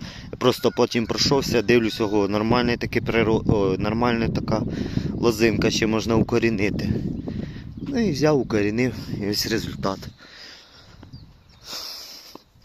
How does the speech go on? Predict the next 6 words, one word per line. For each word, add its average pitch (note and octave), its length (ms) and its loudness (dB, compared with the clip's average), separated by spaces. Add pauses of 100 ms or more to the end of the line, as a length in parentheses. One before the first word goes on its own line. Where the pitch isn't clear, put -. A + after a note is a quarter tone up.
(1500)
Теж A#2 200 -6
перший C3 420 -6
досвід B2 480 -10
був A2+ 300 -12 (200)
і D#3+ 120 -4
удачний. B2+ 640 -6